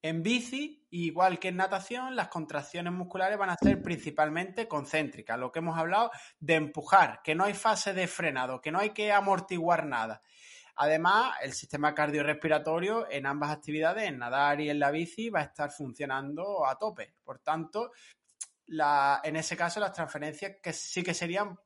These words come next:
positivas. Así que, en cuanto a transferencia negativa entre correr y bici y el tenis, bueno, el tenis, de las tres modalidades,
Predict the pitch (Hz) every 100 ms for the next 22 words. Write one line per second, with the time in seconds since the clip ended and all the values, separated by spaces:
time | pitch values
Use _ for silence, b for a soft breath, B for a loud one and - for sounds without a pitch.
0 | - 156 - - 117 113 - _ B B
1 | B B B B _ - 196 196 - 269
2 | 247 - 170 147 170 170 180 208 202 185
3 | 196 202 196 196 202 190 - 208 240 226
4 | 254 254 240 233 226 226 214 233 220 220
5 | 226 226 226 208 214 214 208 202 190 185
6 | - - 190 196 220 214 220 220 - 220
7 | 214 - - 208 214 214 214 294 247 165
8 | 135 - - - 175 170 127 - 165 151
9 | 214 233 277 302 - - 170 160 156 -
10 | 180 196 202 196 185 196 226 240